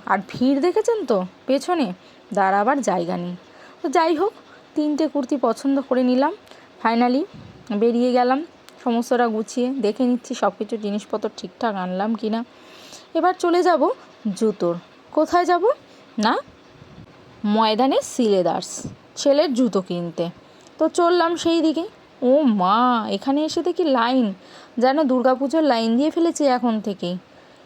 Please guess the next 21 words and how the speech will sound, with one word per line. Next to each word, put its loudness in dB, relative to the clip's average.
জুতোর 2
দোকানেও 0
এরকম 2
লাইন। 2
যাক 4
গে, -2
finally 4
লাইনটা 2
ছাড়লো, 2
এগোচ্ছি। 0
ভাবলাম 2
ভেতরে 2
গিয়ে 0
মনে 2
হয় 0
একটুখানি -2
ফাঁকা 0
ফাঁকাই 0
পাবো। 0
ও 0
বাবা, 4